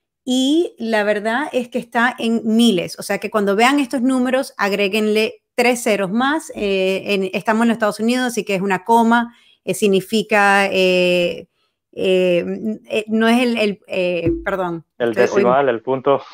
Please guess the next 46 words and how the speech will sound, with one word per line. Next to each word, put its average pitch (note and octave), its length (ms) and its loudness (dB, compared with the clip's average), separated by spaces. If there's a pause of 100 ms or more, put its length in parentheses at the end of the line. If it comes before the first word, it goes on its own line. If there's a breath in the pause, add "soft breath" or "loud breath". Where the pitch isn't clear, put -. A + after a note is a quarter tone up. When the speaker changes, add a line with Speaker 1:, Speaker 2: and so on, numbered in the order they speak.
Speaker 1:
Decimal, C#4 520 2
exactamente. A#3+ 640 0
O G3 40 0
sea A3+ 140 -2
que C4 340 -4
estamos C4+ 500 0
hablando B3 480 2
de G3+ 280 -4
miles. G#3 600 2 (280 soft breath)
O G#3+ 100 -6
sea A#3 160 2
que A#3 80 -2
aquí A#3+ 180 -6
cuando C4 220 0
ven A#3 160 2
en B3+ 60 0
la A#3 120 0
pantalla G#3 540 0
once G3+ 340 -4
mil, G3+ 440 -2
Speaker 2:
Sí. - 240 -20 (180)
Speaker 1:
once A#3+ 260 4
millones. F3 640 -4 (280)
Pero C4 220 2
bueno, F#3+ 240 0
Speaker 2:
latam F3+ 440 4
Speaker 1:
estamos F3 200 -2
Speaker 2:
usa D#3+ 460 2
los B2+ 220 -4
comas E3+ 420 -2
para D3 220 0
describir C#3+ 580 -6
miles, C3+ 500 0
nosotros C#3 600 -4
usamos B2 580 -2
los A2+ 200 -8
decimales A2 600 -6
para G#2 220 -6
describir G2+ 460 -16
miles, G2+ 440 -10
pero G#2+ 240 -4
el A2+ 220 -10
número D3 420 2
es B2 140 -4
el G#2+ 80 -8
mismo. F#2 320 -18